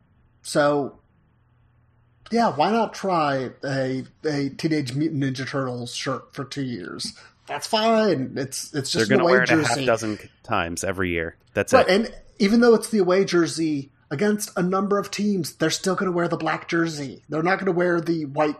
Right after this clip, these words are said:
Speaker 1: the, uh, white jersey every time they're on the road. They're only gonna wear it a subset of those times. Mo-, by far, the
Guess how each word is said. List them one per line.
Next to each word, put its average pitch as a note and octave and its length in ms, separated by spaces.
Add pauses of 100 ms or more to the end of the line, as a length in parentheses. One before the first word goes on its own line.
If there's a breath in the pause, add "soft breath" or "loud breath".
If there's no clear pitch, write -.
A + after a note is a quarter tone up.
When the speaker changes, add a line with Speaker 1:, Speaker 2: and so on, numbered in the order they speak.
Speaker 1:
the, D3 360
uh, C#3 220 (340 loud breath)
white C#3+ 240
jersey C#3+ 580 (260 soft breath)
every D#3 260
time D3+ 260
they're C3+ 160
on A#2+ 160
the A#2+ 80
road. C3 400 (180)
They're C#3+ 280
only D#3 240
gonna D#3 140
wear C#3+ 280
it C#3 80 (240)
a D#3 160
subset C#3 520
of C3 120
those C3 220
times. B2 640
Mo-, - 220 (840 loud breath)
by C#3 300
far, D3+ 560
the C3 420